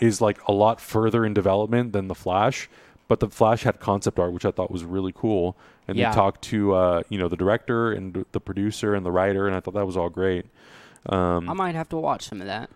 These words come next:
Speaker 1: Suicide Squad is garbage. I disagree, but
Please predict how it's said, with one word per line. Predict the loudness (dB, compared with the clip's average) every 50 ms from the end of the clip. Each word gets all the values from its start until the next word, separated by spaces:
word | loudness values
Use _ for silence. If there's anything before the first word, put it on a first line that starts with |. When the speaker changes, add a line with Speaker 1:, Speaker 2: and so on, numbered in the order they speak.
| _
Speaker 1:
Suicide | 0 2 2 4 6 4 4 4
Squad | 4 4 4 4
is | 4 2
garbage. | 2 2 2 2 0 -2 -6 -6 -4 0
I | 2 2
disagree, | 2 2 0 0 0 0 0 0 0 0
but | 2 2 2 2 2 -2